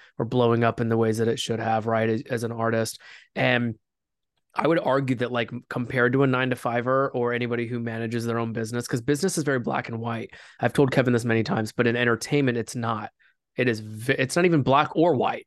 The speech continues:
<laughs> Like, it is the way that it is because it's always been that way. Like, you can blow up tomorrow with this next E P album that you put out or whatever. And, like, I, I think E Ps and albums are the same thing. I don't really know, but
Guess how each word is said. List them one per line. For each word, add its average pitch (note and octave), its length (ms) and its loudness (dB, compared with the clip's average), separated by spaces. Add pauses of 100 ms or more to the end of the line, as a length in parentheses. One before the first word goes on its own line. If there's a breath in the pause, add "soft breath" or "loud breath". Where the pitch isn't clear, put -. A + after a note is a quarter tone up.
(120)
<laughs> - 100 -8
Like, D#3+ 300 2 (320 loud breath)
it F3 240 -2
is F3 240 2
the D3 80 0
way D3+ 160 0
that C#3+ 140 -2
it B2 120 -4
is C3 440 -2
because C3 540 -2
it's - 200 -8
always B2+ 320 0
been A#2+ 320 -4
that A2+ 240 -6
way. C3+ 440 -2 (360 soft breath)
Like, B2+ 140 0
you C3+ 100 4
can D#3+ 160 2
blow C3 200 4
up B2+ 120 -4
tomorrow C3 320 0
with A#2+ 140 -2
this B2 160 -6
next A#2 260 -6
E A#2 80 -2
P C3+ 260 0
album A2+ 280 -4
that A#2 100 -6
you A#2+ 80 -4
put A#2 160 -2
out A2 160 0
or A#2 100 0
whatever. A2+ 340 0
And, A2+ 120 -2
like, A2+ 180 -4 (640 loud breath)
I, - 240 -4 (200)
I D3 100 2
think C#3 180 4
E B2+ 120 6
Ps A#2+ 240 4
and A2+ 100 4
albums A2 320 0
are A2 100 0
the G#2+ 100 -2
same C3 260 -2
thing. E3 200 0
I C3+ 60 0
don't A#2 120 -4
really A2+ 160 -4
know, B2 160 0 (320 loud breath)
but B2+ 260 4